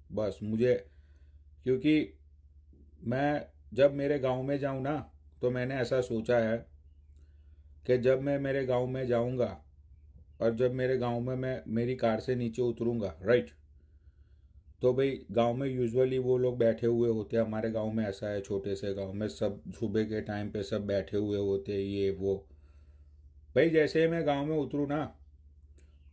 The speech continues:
औरतें, लड़कियां, बड़े बूढ़े सब लोग, भाई अफरा तफरी मच जाए, गांव में सब लोग भागम भागी मचा दे, सब लोग अपने अपने घर में छुप जाए।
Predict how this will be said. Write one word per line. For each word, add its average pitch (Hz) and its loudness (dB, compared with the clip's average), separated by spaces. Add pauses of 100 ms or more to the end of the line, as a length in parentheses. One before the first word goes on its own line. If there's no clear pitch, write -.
औरतें, 131 4 (1200)
लड़कियां, 131 2 (800)
बड़े 139 4
बूढ़े 131 2
सब 131 -2
लोग, 127 0 (1160)
भाई 135 4 (140)
अफरा 147 2
तफरी 139 -2
मच 135 -8
जाए, 120 0
गांव 120 0
में 139 0
सब 135 -2
लोग 131 -2
भागम 110 0
भागी 107 0
मचा 113 0
दे, 113 0
सब 127 2
लोग 135 0
अपने 127 0
अपने 127 -4
घर 107 -4
में 120 0
छुप 107 -4
जाए। 107 -2